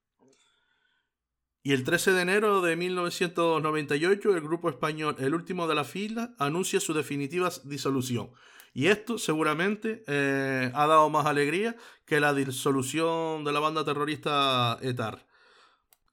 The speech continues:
En mil novecientos noventa y nueve, Michael Jordan deja la N B A.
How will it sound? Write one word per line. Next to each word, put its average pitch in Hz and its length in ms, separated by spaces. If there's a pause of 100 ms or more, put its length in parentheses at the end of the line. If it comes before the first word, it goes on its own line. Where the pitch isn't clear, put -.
(400)
En 123 180
mil 156 140
novecientos 165 420
noventa 151 300
y 143 40
nueve, 233 460
Michael 143 420
Jordan 151 340
deja 151 200
la 143 180
N 143 140
B 143 160
A. 226 240